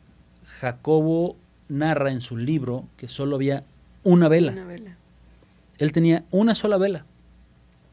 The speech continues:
Speaker 1: Y me puse a hacer la comparativa o la comparación de qué tanto ilumina una vela. No sé si esto ya lo habíamos platicado,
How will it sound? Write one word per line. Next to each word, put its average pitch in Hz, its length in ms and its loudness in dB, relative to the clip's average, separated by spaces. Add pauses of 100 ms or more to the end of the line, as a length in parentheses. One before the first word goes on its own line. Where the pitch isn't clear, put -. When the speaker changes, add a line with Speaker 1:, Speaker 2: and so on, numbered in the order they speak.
(520)
Speaker 1:
Y 147 140 2
me 160 100 4
puse 170 240 0
a 196 40 2
hacer 175 300 2
la 160 220 2
comparativa 139 720 -4
o 135 80 -2
la 123 140 -6
comparación 127 600 -6
de 117 600 -4 (840)
qué 143 120 -2
tanto 139 260 0
ilumina 123 320 0
una 113 160 -2
vela. 135 300 0 (440)
No 131 120 -4
sé 127 80 -6
si 127 80 -4
esto 127 160 -6
ya 127 80 0
lo 120 60 -2
habíamos 117 240 -4
platicado, 127 440 -6